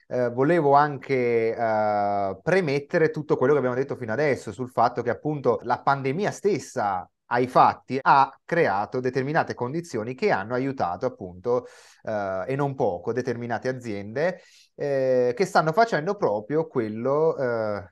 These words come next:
che i governi dichiarano di voler fare, appunto, sulla, eh, riguardante appunto la transizione digitale,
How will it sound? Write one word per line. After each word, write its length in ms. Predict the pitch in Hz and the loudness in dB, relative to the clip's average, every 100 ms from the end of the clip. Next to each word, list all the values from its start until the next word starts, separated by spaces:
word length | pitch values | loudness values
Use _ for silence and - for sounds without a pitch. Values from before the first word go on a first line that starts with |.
| _ _ | _ _
che 120 | 135 | -2
i 120 | 165 | -2
governi 540 | 180 202 110 123 143 139 | 2 2 2 -2 -6 -10
dichiarano 540 | 151 101 95 135 113 | -6 -4 -2 -4 -6
di 100 | 104 | -8
voler 240 | 120 92 | -6 -6
fare, 380 | - 190 90 82 - | 0 0 0 -8 -18
appunto, 720 | 107 104 95 110 151 156 85 | -16 -14 -14 -6 -4 -4 -4
sulla, 640 | - 101 98 85 78 87 | -12 -6 -4 -6 -8 -12
eh, 20 | |
riguardante 640 | 85 101 101 110 101 92 95 | -10 -6 -4 -4 -4 -6 -8
appunto 320 | 95 107 98 | -8 -10 -8
la 120 | 92 - | -8 -10
transizione 520 | 104 101 98 107 92 | -10 -10 -12 -12 -12
digitale, 680 | 101 160 175 185 117 101 | -12 -6 2 4 4 0